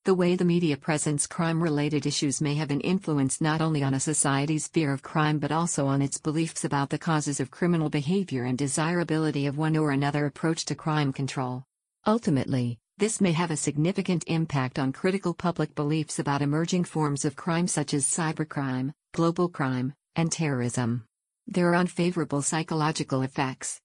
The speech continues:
even in the absence of any public knowledge. In an experiment, participants significantly reduced their prosocial behavior after being wrongfully sanctioned.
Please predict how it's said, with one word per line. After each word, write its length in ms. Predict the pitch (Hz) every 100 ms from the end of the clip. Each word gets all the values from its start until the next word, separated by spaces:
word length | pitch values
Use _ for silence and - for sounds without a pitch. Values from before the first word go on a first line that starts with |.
| _
even 260 | 202 208 196
in 120 | 151
the 120 | 143 -
absence 460 | 156 151 156 139
of 120 | 139
any 180 | 147 160
public 440 | 170 175 170 143 160
knowledge. 520 | 139 131 123 - - _ _ _ -
In 120 | 202
an 120 | 196
experiment, 800 | 175 - 196 185 160 131 131 - _ -
participants 640 | 180 165 196 - 175 151
significantly 720 | - 165 160 175 185 156 143
reduced 460 | 143 156 135 180 -
their 160 | 151 139
prosocial 520 | 156 - 165 165 151
behavior 520 | 151 139 165 175 143
after 240 | 139 -
being 240 | 139 151 147
wrongfully 460 | 151 156 156 143
sanctioned. 720 | 139 - 135 131 - 131 131